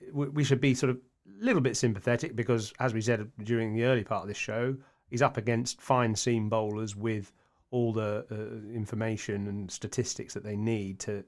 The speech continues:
to make batting, particularly against the new ball, as difficult as possible. But he, he's, Sibley's just not convincing. He doesn't look,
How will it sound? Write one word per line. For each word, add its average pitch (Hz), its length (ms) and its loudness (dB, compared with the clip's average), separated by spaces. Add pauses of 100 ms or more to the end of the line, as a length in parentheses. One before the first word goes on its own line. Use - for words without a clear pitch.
to - 180 -12 (320)
make 101 240 -10 (320)
batting, 101 560 -6
particularly 107 300 -6
against 104 240 -6
the 104 60 -4
new 104 200 -2
ball, 101 400 -4
as 101 140 -4
difficult 104 400 -4
as 95 80 -10
possible. - 600 -6 (680)
But 127 240 6 (220)
he, 139 140 0
he's, 135 500 -2
Sibley's 127 360 4
just 127 160 6
not 135 200 6
convincing. 113 840 0 (140)
He 127 200 -2
doesn't 123 380 2 (140)
look, 120 440 2